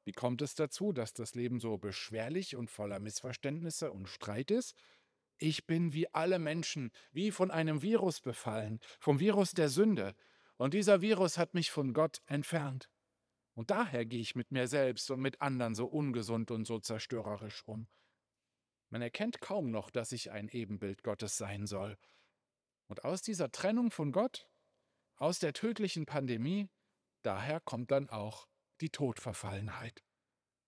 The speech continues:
Also das sind die Antworten auf diese Urfragen. Aber wir müssen einen Schritt weitergehen, denn wenn das die Antworten sind, dann stellen sich ja neue Fragen, nämlich,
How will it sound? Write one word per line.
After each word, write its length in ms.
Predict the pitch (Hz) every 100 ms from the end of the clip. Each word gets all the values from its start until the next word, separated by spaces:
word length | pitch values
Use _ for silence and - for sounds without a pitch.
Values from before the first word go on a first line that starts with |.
| -
Also 220 | 110 -
das 440 | 107 120 - - - _ _ _
sind 200 | - 147
die 100 | 156
Antworten 680 | 117 104 113 104 - 117 123
auf 140 | 104 -
diese 400 | 107 95 117 -
Urfragen. 760 | 165 139 123 - - - 117 - _ _ _ _ _ _ _ _ _ _
Aber 340 | - 123 143 -
wir 120 | 147
müssen 280 | 151 180 196
einen 160 | 160 175
Schritt 240 | 190 180
weitergehen, 580 | 202 220 147 113 101 113
denn 300 | 151 143 131 - _ _ _ _ _ _ _ _ _
wenn 180 | - 131
das 200 | 151 170
die 140 | 180 -
Antworten 540 | 196 185 151 143 143
sind, 260 | 147 196 175
dann 140 | 147
stellen 280 | - 170 165
sich 160 | 156
ja 100 | 135
neue 300 | 123 185 214
Fragen, 420 | - - 110 101 117
nämlich, 500 | 127 131 151 -